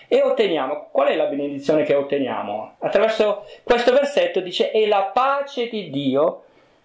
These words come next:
che sopravanza ogni intelligenza, custodirà i vostri cuori e le vostre menti in Cristo Gesù." E quindi la pace di Dio è quella che <laughs> ci riempie il cuore veramente. Quindi, ehm,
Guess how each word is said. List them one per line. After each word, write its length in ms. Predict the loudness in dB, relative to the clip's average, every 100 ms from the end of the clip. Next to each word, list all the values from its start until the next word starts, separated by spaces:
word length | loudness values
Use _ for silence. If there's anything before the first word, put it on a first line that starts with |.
| _ _ _
che 120 | -2 2
sopravanza 760 | 2 2 2 0 0 -2 0
ogni 400 | 2 4 2 -2
intelligenza, 960 | -4 -4 -4 -2 0 0 0 2 0 0
custodirà 840 | -4 -4 0 0 2 2 0 -2 -4
i 40 |
vostri 320 | -6 -4 -6
cuori 440 | 0 2 2 -2 -2
e 120 | 2
le 80 | 4
vostre 340 | 2 0 0
menti 640 | 0 -2 -4 -4 -4 -4 -6
in 180 | -6 -6
Cristo 360 | -6 -6 -4
Gesù." 460 | -2 -2 -2 -8 -12 _ _ _
E 80 | -4
quindi 200 | -2 0
la 120 | 0
pace 300 | 0 -2 -2
di 180 | -6 -4
Dio 360 | -4 -4 -6 -12 -20 -20 -20
è 100 | -2
quella 280 | 2 2
che 400 | 0 -4 -4 -6 -8 -16
<laughs> 120 | -4
ci 140 | 0
riempie 360 | 2 2 0 -2
il 80 | 0
cuore 340 | 2 2 2
veramente. 680 | 0 0 -2 -4 -4 -6 -8 -14 -2
Quindi, 480 | -2 0 -4 -8 -14 -20 -20 -12
ehm, 1080 | -2 0 2 2 0 -2 0 -2 -2 -4